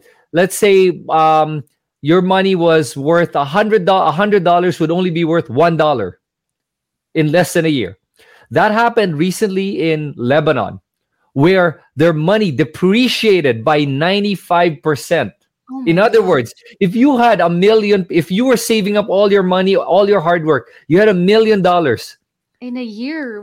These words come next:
Speaker 1: In a
Speaker 2: wala
Speaker 1: year,
Speaker 2: na.
Speaker 1: it was worth only less than ten thousand dollars. Can you imagine that? That must be frustrating. You s-, because of your government and how,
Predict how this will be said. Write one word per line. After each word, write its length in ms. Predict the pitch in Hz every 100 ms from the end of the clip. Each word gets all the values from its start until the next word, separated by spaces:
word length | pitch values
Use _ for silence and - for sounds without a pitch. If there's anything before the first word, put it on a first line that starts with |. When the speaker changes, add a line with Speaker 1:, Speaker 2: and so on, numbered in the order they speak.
| 220
Speaker 1:
In 120 | 185
a 40 |
Speaker 2:
wala 160 | 196 175
Speaker 1:
year, 220 | 254 185
Speaker 2:
na. 200 | - 185
Speaker 1:
it 40 | 180
was 140 | 175
worth 220 | 202 196 202
only 260 | 190 185 - _ _ _ 151
less 200 | 190 180
than 120 | 165
ten 200 | 190 190
thousand 400 | 180 170 165 156
dollars. 540 | 135 131 104 90 - - _ _ _ _ _ _ _ _ _ _ _
Can 180 | - 190
you 100 | 202
imagine 680 | 214 175 165 175 147 165 160
that? 300 | 120 117 - _ _ _ _ _ _ _ _ _ _
That 320 | 120 165 180
must 220 | 170 160 151
be 100 | 135
frustrating. 640 | - 147 - 151 139 123
You 120 | 147
s-, 220 | 151 - - - -
because 380 | 135 180 208 220
of 120 | 214
your 160 | 170 185
government 580 | 127 160 175 170 139 123
and 160 | 143 151
how, 400 | 147 160 151 120